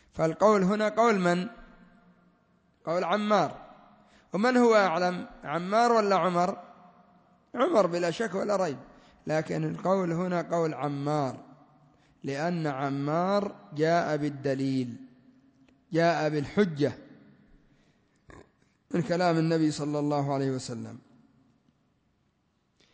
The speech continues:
فإذا لم يكن عندنا دليل من القرآن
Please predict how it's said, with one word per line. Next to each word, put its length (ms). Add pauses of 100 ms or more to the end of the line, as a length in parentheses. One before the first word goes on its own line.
(160)
فإذا 480
لم 180
يكن 300
عندنا 420
دليل 460 (2000)
من 180
القرآن 680